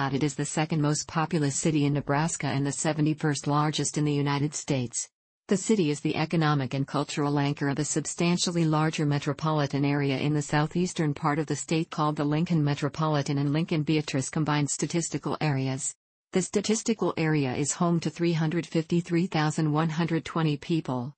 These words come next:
making it the one hundred sixth largest combined statistical area in the United States.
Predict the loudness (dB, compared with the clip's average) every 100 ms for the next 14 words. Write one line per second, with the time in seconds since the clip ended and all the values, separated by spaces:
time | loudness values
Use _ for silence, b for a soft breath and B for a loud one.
0 | _ -2 0 2 0 2 0 2 2 2
1 | 2 0 -2 -2 -2 -4 -4 0 0 -2
2 | -4 -2 0 2 0 0 -4 -2 -2 -2
3 | -2 0 0 0 0 0 0 0 0 0
4 | -2 -4 -4 -2 -2 -4